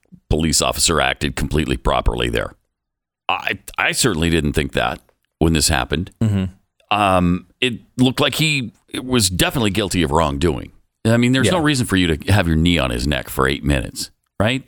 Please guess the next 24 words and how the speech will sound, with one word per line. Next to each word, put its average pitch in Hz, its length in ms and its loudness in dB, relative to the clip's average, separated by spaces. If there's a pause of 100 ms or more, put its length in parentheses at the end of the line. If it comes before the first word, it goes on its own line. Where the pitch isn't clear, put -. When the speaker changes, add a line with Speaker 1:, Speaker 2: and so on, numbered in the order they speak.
Speaker 1:
I 101 80 0
mean, 113 260 2
I, 117 200 0
I 123 140 0
don't 139 180 -2
think 131 180 0
any 131 200 2
of 78 100 0
us 65 160 -2
thought 73 220 -2
that 67 160 -4
was 64 120 -2
appropriate. 64 600 -2 (1300)
But 131 280 0
the 127 100 0
coroner's 202 560 2
report 101 340 2
afterwards 90 680 0
that 101 200 -4
said 139 220 0
that 120 140 0
he 143 140 2
had 127 180 2
a, 87 240 0